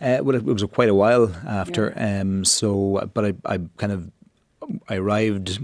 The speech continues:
Speaker 1: at, at an old place about two weeks, um, after the event down to the club and just to thank everybody.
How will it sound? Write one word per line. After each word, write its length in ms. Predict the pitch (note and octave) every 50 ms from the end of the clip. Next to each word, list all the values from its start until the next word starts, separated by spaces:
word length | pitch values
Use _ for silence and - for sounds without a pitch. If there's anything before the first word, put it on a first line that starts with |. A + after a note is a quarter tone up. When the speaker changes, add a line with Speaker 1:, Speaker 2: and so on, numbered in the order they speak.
| G#3+ - -
Speaker 1:
at, 200 | A2 - - -
at 280 | G2 - - G#2 F#2+
an 100 | F#2 F#2
old 160 | G2 G2+ G2 -
place 380 | - G2+ G2 F#2+ - - - -
about 500 | - F2 G2 F#2 F2+ F2 - - - - - _ _ _ -
two 200 | - - G2+ F2+
weeks, 500 | G2 G2 F#2 F2 - - - - - - - -
um, 560 | G2+ F2+ F2 E2+ E2+ F2 F2 E2+ E2+ E2 E2 -
after 320 | G#2 F#2 F#2 E2+ - - F2
the 140 | E2+ F2+
event 420 | F2 E2+ F2+ F2 F2 E2+ - - -
down 220 | G2+ G2 F#2+ F2+
to 80 | E2+ -
the 80 | F2+
club 480 | - - F#2 F2 E2+ D#2+ D#2+ E2+ G#2+ - - -
and 360 | F2+ E2+ E2+ E2+ E2+ D#2+ -
just 260 | - F#2 E2+ - -
to 100 | F2+ D#2+ - - _ -
thank 260 | - F#2 F2 E2 G2+
everybody. 540 | F#2+ F2 F2 E2+ F2 E2 F2 F2 - -